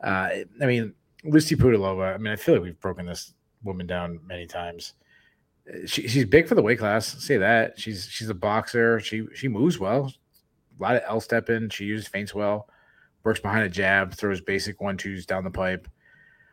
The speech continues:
She ha-, she ha-, like, I, I give her a credit. She's a little bit better striker than she gets credited for. Um, she has the ability to strike while being pressured. Uh,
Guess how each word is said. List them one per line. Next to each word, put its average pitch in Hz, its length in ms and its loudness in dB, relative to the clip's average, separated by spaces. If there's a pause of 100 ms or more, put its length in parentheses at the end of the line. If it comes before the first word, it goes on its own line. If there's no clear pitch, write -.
(720)
She - 200 0
ha-, 104 240 0 (100)
she 110 200 -2
ha-, 110 240 2 (100)
like, 120 160 2
I, 117 140 0 (140)
I 127 60 0
give 123 160 2
her 240 100 8
a 214 60 10
credit. 120 300 2
She's 107 100 -4
a 107 60 -8
little 147 160 6
bit 180 160 4
better 120 160 4
striker 113 360 0
than 87 280 -8
she - 160 -10
gets 87 160 -8
credited 95 340 -6
for. 85 340 -6
Um, 82 360 -6 (100)
she - 140 -6
has 127 60 -2
the 123 40 -6
ability 104 280 0
to 87 60 -8
strike 95 360 -2
while 90 140 -2 (100)
being 95 220 -8
pressured. 95 500 -4 (680)
Uh, 78 220 -8